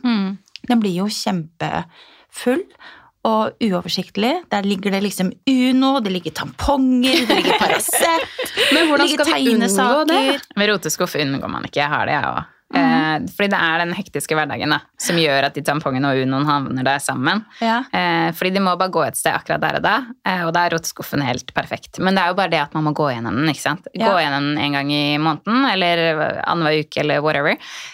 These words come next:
Speaker 1: Og da funker det. Så med en gang
Speaker 2: Ja.
Speaker 1: man går inn, jeg har jo et brett på kjøkkenet, og hver eneste dag så kommer det så sjukt mye greier hjem, i hvert fall fra barnehagen. Og mannen min tar med litt kvitteringer. Altså, det er så mye greier som havner på den kjøkkenbenken, så jeg bare, jeg orker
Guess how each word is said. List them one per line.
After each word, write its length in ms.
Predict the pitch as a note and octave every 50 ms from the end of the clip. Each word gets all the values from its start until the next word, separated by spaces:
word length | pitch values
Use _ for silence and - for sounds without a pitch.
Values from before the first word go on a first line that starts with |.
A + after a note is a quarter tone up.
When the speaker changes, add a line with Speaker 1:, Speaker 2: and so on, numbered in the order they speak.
| - - -
Speaker 1:
Og 120 | G3 F3
da 300 | E3 E3+ F3 F3+ F#3+ G3 - - - - -
funker 380 | - A3 F3+ C#3+ B2+ - -
det. 100 | - - - - _ _ _ _ -
Så 120 | - G3+
med 100 | G#3+ F#3+
en 60 | F3+
gang 100 | E3+ E3+
Speaker 2:
Ja. 0 |
Speaker 1:
man 120 | E3+ F3+ E3
går 160 | F#3 F3 D#3+
inn, 220 | D#3+ D#3+ - F3
jeg 160 | F#3+ F#3+ G3 G#3+
har 100 | G#3+ F3 E3+
jo 80 | E3+
et 40 | E3
brett 400 | E3 D#3 - - - _ - - -
på 140 | - - E3 D#3 D#3 D#3
kjøkkenet, 600 | D3+ - D#3+ - _ - C#3+ C#3+ C#3+ D3+ G#3+ - - - _ _ _ _ _ _ _ _ _ _ _ _ _ _ _ _ _ - - - _
og 400 | - - - G#3 G#3 G#3 G#3+ - -
hver 300 | F#3 F#3+ F3 F3 F3+ F#3+
eneste 200 | F3+ F#3 - -
dag 140 | F3+ F#3 G3
så 120 | - G3+ -
kommer 220 | - - - -
det 60 | - -
så 100 | - -
sjukt 420 | - - - - - B1 - - -
mye 220 | - - - - - _ -
greier 540 | D#3+ D#3+ - D2+ - C#2+ - - - - -
hjem, 200 | - - - - -
i 80 | - -
hvert 180 | - - A#3 A#3+
fall 160 | - A3+ A#3+
fra 160 | A#3 - G#3
barnehagen. 520 | F#3+ F#3+ E3+ D#3 C3 G#2+ A2 D#3+ A3 C#4 G4 A4+ - _ - - - - - - - - - - -
Og 160 | G#3 A3 A3
mannen 220 | G#3+ G3+ G3 F#3+ F#3
min 120 | F#3+ F#3+ F#3+
tar 200 | - G3 F#3 F#3
med 280 | F#3 F#3 F3+ F3+ F3+ F3
litt 180 | F3+ F3+ -
kvitteringer. 540 | - G3+ G3 G3+ G3 F#3 F3 F3+ F3+ F3+ -
Altså, 180 | G3+ G3+ - G3
det 80 | G#3+
er 80 | A3 -
så 40 | C4
mye 100 | C4+ B3
greier 220 | A3+ B3+ B3 G#3+ F#3+
som 120 | - G3+ G#3
havner 280 | A3 G#3+ F#3+ E3+ D3+
på 100 | D#3+ -
den 100 | F3 F3
kjøkkenbenken, 400 | - E3 D#3+ E3 E3 E3 - - -
så 120 | - A3+
jeg 80 | A3 G#3
bare, 240 | G#3+ G3+ G3 G3+
jeg 120 | G3 G3+ -
orker 420 | G#3 G3+ F3 E3 - - - D#3